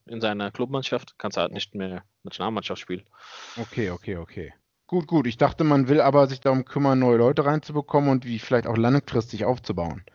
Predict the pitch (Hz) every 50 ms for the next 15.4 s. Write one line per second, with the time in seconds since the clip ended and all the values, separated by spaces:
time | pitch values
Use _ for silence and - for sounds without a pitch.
0 | _ _ - _ - - - _ - _ _ _ _ _ - 123 120 120 120 123
1 | 123 131 127 120 - - 151 - - 127 120 123 131 127 - - 135 127 123 127
2 | 123 123 123 120 120 117 107 117 120 - - 120 117 117 110 - 120 110 113 120
3 | 123 123 120 117 117 113 123 131 135 117 104 110 - - - - 123 113 107 110
4 | 110 113 120 127 131 131 - 113 113 110 113 110 104 - - - - - 107 104
5 | - _ _ - 107 101 107 120 135 139 - - 160 147 - 147 131 - 135 127
6 | 123 120 - 131 110 - 147 190 - - - - - - - - - - - -
7 | - _ - 117 117 117 120 120 120 123 123 120 131 127 127 131 135 139 135 135
8 | 135 131 123 127 120 123 123 123 123 123 123 123 120 120 113 120 127 - - -
9 | 131 131 131 135 131 135 123 - 131 131 127 127 - 123 120 117 117 117 117 117
10 | 113 120 - - - 156 160 160 180 175 170 170 170 170 175 165 131 123 131 127
11 | 127 123 120 117 113 110 110 - - 120 - - 131 127 127 - 127 120 - -
12 | 120 117 - - 104 98 98 107 135 156 156 156 156 156 156 147 151 143 143 -
13 | - 147 117 139 139 143 139 127 127 117 117 113 113 107 104 127 123 127 117 -
14 | - 110 110 110 107 110 110 - - - 110 110 107 104 101 101 98 104 - -
15 | 110 110 127 143 170 185 - -